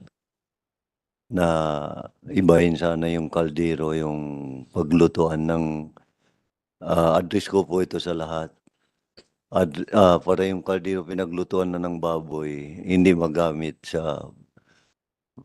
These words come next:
paglutuan pag may Muslim na kakain ho. At saka yung, ah, dapat halal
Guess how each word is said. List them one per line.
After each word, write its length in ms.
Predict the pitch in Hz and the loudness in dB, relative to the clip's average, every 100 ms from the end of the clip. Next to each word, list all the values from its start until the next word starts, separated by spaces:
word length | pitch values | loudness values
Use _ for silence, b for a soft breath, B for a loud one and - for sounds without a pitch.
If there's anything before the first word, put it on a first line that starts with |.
| _ | _
paglutuan 640 | 101 92 92 - 92 87 80 | 6 8 8 8 6 6 2
pag 160 | 85 | -6
may 240 | 82 85 85 | -6 -6 -6
Muslim 460 | 78 78 87 80 | -8 -8 -6 -4
na 100 | 76 | -4
kakain 540 | 73 76 - 76 80 78 | -6 -8 -6 -6 -4 -2
ho. 320 | 85 82 - _ _ _ _ _ _ _ _ _ _ | -2 -2 -8 _ _ _ _ _ _ _ _ _ _
At 160 | 98 - | -2 2
saka 320 | 101 90 92 | 4 4 2
yung, 300 | 92 90 87 85 82 80 80 - _ _ _ _ _ _ _ _ - | 0 -2 -4 -8 -12 -14 -16 -20 _ _ _ _ _ _ _ _ -8
ah, 880 | - 92 87 82 82 78 76 69 62 - _ _ _ _ _ 107 | 2 4 6 2 0 -4 -8 -12 -16 -18 _ _ _ _ _ 2
dapat 400 | 98 92 98 - _ _ _ | 4 4 0 0 _ _ _
halal 720 | - 92 90 92 95 95 92 | -10 -4 -2 0 0 -4 -12